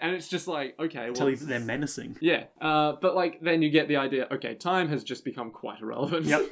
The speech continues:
Speaker 2: <laughs> Namek was gonna explode in five minutes three episodes ago. <laughs>
Speaker 1: Yeah, it's like, it's all irrelevant now. It's fine.
Speaker 2: The narrator informs us that Jonathan has a moment of, like, either divine inspiration or familiarity with his house.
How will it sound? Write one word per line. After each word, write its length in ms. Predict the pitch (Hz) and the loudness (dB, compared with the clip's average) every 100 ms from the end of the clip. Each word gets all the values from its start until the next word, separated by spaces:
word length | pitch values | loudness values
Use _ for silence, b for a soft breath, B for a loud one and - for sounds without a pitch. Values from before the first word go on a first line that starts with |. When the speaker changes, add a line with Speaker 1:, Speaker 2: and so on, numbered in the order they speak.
| - | -8
Speaker 2:
<laughs> 180 | - - | -20 -6
Namek 580 | 143 151 160 160 - - | 2 4 6 2 -2 -8
was 140 | 135 135 | -4 -2
gonna 180 | 135 | -2
explode 440 | 131 - 135 127 127 | -4 -4 0 0 0
in 100 | 113 | -2
five 300 | 139 131 123 | 0 0 0
minutes 480 | 117 127 - - - b - | -2 -4 -6 -10 -10 b -20
three 300 | - 110 123 | -4 0 0
episodes 460 | - - 123 117 | 0 -6 -6 -2
ago. 300 | 156 143 139 123 | 2 4 4 2
<laughs> 60 | |
Speaker 1:
Yeah, 180 | 151 156 - _ - | 0 0 0 _ -6
it's 160 | 143 | 2
like, 180 | 151 123 | 4 4
it's 160 | - - | 2 2
all 200 | 135 113 | 4 2
irrelevant 420 | 110 107 117 113 | 0 -2 -4 -4
now. 180 | 113 113 | -6 -6
It's 160 | 160 - | -8 -10
fine. 220 | 110 117 _ - | -10 -12 _ -4
Speaker 2:
The 120 | 151 | 0
narrator 340 | 151 156 160 | 4 4 4
informs 440 | 139 131 139 131 131 | 2 0 -2 -2 -4
us 220 | 117 - | -6 -6
that 200 | - 131 | -8 -6
Jonathan 400 | 127 131 127 135 | -4 -6 -4 -4
has 160 | 117 117 | -4 -4
a 80 | 123 | -2
moment 460 | 117 120 120 120 | -2 -2 -4 -4
of, 180 | - 120 | -6 -2
like, 300 | 120 113 117 - b b | 0 0 0 -8 b b
either 300 | 123 123 127 | 0 2 0
divine 460 | 135 131 131 139 | 0 2 2 2
inspiration 680 | 135 135 - 127 120 113 135 | 0 -4 -4 -4 -4 -4 -4
or 100 | 131 | -4
familiarity 640 | 127 123 127 131 123 123 120 | -4 -2 -2 -2 -2 -2 -2
with 140 | 120 | -2
his 140 | 123 113 | -2 -2
house. 480 | 127 160 170 - | 2 2 0 -8